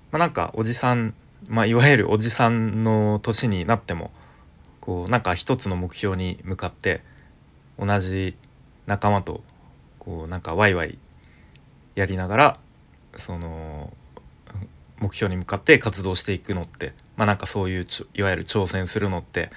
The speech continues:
まあ、や-、やっぱり楽しいし、いいよね、みたいな、<laughs> そんな話をしたいと思います。で、本題の前に一つお知らせです。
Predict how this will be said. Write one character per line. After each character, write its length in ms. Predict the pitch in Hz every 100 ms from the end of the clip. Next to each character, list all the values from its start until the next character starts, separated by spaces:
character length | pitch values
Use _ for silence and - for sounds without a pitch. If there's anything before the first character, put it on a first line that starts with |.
| - - - -
ま 80 | 107
あ、 20 |
や-、 100 | 113 -
や 100 | 113
っ 20 |
ぱ 120 | -
り 180 | 110 - - - -
楽 200 | - 101
し 120 | 101 107
い 60 |
し、 220 | 87 - - - - - - -
い 100 | 117
い 40 |
よ 100 | 85
ね、 200 | 85 85 -
み 80 |
た 120 | 90 87
い 60 |
な、 320 | - - - - -
<laughs> 160 | - -
そ 160 | - 101
ん 100 | 90
な 200 | 87 80
話 380 | - 92 87 -
を 120 | -
し 100 | -
た 180 | - 80
い 60 |
と 140 | 78 -
思 300 | - 85 82
い 220 | 80 80
ま 160 | 85 -
す。 180 | - - - - - - -
で、 100 | 127
本 140 | 175
題 140 | 160
の 80 | 156
前 120 | 156
に 100 | 131
一 200 | 92 -
つ 160 | - -
お 100 | 85
知 180 | - -
ら 140 | 87
せ 380 | - 87 85 85
で 140 | 107
す。 200 | 107 -